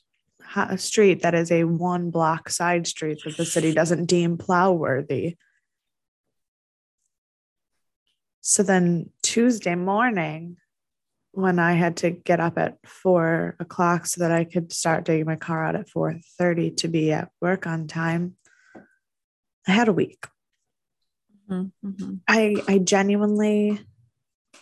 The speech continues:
Speaker 1: don't feel like this week happened. It was all kind of a fever dream. I remember at one point
Speaker 2: <laughs>
Speaker 1: on Wednesday or Thursday saying to Teresa that I don't remember feeling alive since about an hour before Nate had arrived at my house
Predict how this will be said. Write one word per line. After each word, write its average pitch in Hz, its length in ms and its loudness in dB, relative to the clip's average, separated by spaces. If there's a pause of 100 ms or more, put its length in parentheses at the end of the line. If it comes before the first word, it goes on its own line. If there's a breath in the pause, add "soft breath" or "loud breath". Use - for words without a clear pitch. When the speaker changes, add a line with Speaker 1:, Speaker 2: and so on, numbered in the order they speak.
(420)
Speaker 1:
don't 185 420 0
feel 180 200 0
like 170 180 -2
this 170 180 -8
week 156 160 -10
happened. 220 600 -4 (120)
It 170 220 -4
was 170 160 -2
all 165 200 2
kind 165 300 -2
of 151 80 -4
a 151 80 -4
fever 170 500 0
dream. 240 460 0 (1120)
I 196 80 0
remember 180 380 2
at 175 200 2
one 165 200 -4
point 170 320 -2
Speaker 2:
<laughs> - 40 -6
Speaker 1:
on 170 420 -2
Wednesday 170 480 0
or 175 100 4
Thursday 170 540 -2
saying 160 420 -4
to 170 100 -8
Teresa 160 440 -4
that 160 240 -2
I 160 280 -4
don't 160 280 -2
remember 160 420 -2
feeling 156 440 -4
alive 151 500 0
since 160 360 -6
about 156 260 2
an 151 80 0
hour 147 300 -2
before 151 460 -2
Nate 147 340 -4
had 165 140 -2
arrived 147 380 0
at 139 80 -4
my 147 100 -6
house 147 480 -6